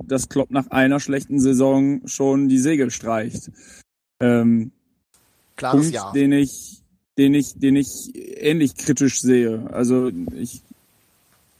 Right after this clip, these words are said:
Speaker 1: er sah zwar so aus, als wenn er einfach nicht mehr könnte, keine Lust mehr, keine Ideen mehr, einfach am Arsch. Ähm, und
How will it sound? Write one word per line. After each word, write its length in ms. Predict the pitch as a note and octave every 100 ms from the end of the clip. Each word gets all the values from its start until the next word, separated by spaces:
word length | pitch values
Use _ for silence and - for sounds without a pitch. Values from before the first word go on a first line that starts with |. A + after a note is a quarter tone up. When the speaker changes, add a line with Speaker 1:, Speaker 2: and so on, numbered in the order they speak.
| -
Speaker 1:
er 140 | D#3
sah 240 | C#3+ D3+ E3+
zwar 200 | - E3
so 160 | C#3+
aus, 320 | - D#3+ G#3+ -
als 180 | -
wenn 120 | D#3 D#3+
er 120 | D3
einfach 220 | D3 C#3
nicht 160 | C#3 C3+
mehr 120 | C3
könnte, 380 | - E3+ F#3 F3
keine 200 | C#3 C3+
Lust 260 | D3 -
mehr, 160 | C#3 D3
keine 220 | C#3+ C3
Ideen 360 | C3 C3+ D3 D3
mehr, 460 | C3+ C#3 C3+ C3+ - _
einfach 260 | - C3 A#2
am 140 | A#2+
Arsch. 480 | A#3+ C3 F3 B3 - _ _ - - _ _ -
Ähm, 680 | C3+ C#3 C#3 C#3 C#3+ C#3+ -
und 420 | - C#3 C#3+ C#3